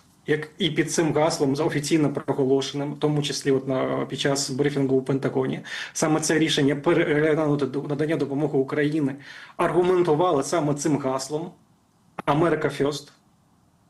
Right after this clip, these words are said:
Ну, тобто, я, звісно, вибачаюсь, але от, е, такі от гасла мені чи-, щось дуже нагадують з тридцятих років. Ну, тому що одні, е, кращі за інших, і життя одних важливіше за інших.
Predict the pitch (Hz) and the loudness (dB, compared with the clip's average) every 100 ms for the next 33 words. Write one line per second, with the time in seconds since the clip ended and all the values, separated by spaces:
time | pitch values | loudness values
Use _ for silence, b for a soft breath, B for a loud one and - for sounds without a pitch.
0 | - 165 160 147 147 131 131 135 147 143 | -6 -4 0 0 0 0 0 0 0 0
1 | 143 143 131 143 147 139 143 151 151 233 | 0 -4 -6 -6 -2 2 2 2 2 0
2 | 196 - 135 147 139 139 139 127 135 143 | 0 0 2 2 0 -2 -4 -4 -2 0
3 | 139 131 180 156 131 135 147 151 160 147 | 2 2 2 0 0 0 -2 -2 -6 -4
4 | 151 147 131 147 139 139 135 143 131 131 | 0 0 -2 -2 2 2 2 0 0 -2
5 | - B B B - 139 131 135 - - | -6 B B B -4 -4 0 -2 -2 -4
6 | 139 - 127 - B B B B 190 147 | -4 -6 -16 -16 B B B B 0 2
7 | 135 135 143 156 151 165 147 135 131 - | 4 4 4 2 4 4 4 2 -2 -4
8 | - 156 143 - 135 120 123 143 127 123 | -2 0 0 -2 -2 -4 -2 -2 -2 -6
9 | - - - - 127 127 127 139 - 135 | -10 -16 -20 -12 -4 -2 0 -2 0 2
10 | 131 151 160 151 143 131 131 139 135 127 | 0 0 -2 -4 -6 -2 2 2 2 0
11 | 127 127 127 - | -2 -2 -2 -6